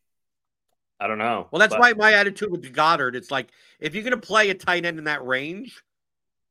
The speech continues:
Speaker 2: like, instead of playing a tight end one, like, don't play Isaiah Likely there for forty-six hundred as a one-off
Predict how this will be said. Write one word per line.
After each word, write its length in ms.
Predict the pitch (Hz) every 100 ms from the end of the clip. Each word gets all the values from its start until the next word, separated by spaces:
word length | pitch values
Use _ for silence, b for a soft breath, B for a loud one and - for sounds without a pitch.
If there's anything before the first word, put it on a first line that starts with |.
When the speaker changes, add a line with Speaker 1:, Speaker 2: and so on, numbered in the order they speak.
| _
Speaker 2:
like, 260 | 127 135 -
instead 240 | 151 135 196
of 80 | -
playing 220 | 185 170
a 40 |
tight 240 | 160 185 175
end 160 | 156
one, 160 | 156 147
like, 180 | 151 143
don't 200 | 202 208
play 160 | 208
Isaiah 360 | 170 165 180 156
Likely 440 | 143 151 107 120
there 400 | 98 101 92 90 _ _ _ _ -
for 80 |
forty-six 520 | 117 147 151 139 139 -
hundred 440 | 143 151 175 165
as 140 | 131 127
a 60 |
one-off 560 | 120 127 151 143 127 110